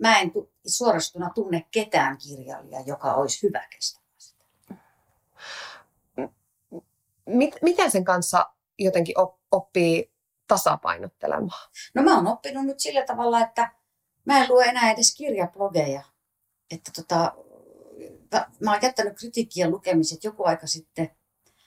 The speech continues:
Speaker 1: Ja tota, sit mä ajattelin, että blogeja mä uskallan lukea, että ne on tavallisten lukijoiden kirjat, mutta nekin on alkanut olla välillä, että sillä tullut siellä piikittelyjä ja semmosia, että besserwisserit, ne, ne on aika, blog-, kirjablogarit on nykyään aika,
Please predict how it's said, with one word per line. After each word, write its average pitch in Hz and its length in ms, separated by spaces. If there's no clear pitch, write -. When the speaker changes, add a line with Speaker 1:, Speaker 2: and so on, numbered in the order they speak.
Speaker 1:
Ja 165 100
tota, 170 220
sit 220 160
mä 226 80
ajattelin, 214 300
että - 200
blogeja 269 380
mä 170 100
uskallan 165 320
lukea, 175 200
että 247 120
ne 330 60
on 320 60
tavallisten 185 540
lukijoiden 160 480
kirjat, - 220
mutta 160 220
nekin 240 220
on 180 120
alkanut 180 360
olla 185 280
välillä, 202 280
että - 120
sillä 175 160
tullut 175 240
siellä 170 160
piikittelyjä - 640
ja 107 60
semmosia, - 400
että - 140
besserwisserit, 135 680
ne, 156 300
ne 185 120
on 185 100
aika, 180 520
blog-, 233 340
kirjablogarit 190 1120
on 143 220
nykyään 165 380
aika, - 360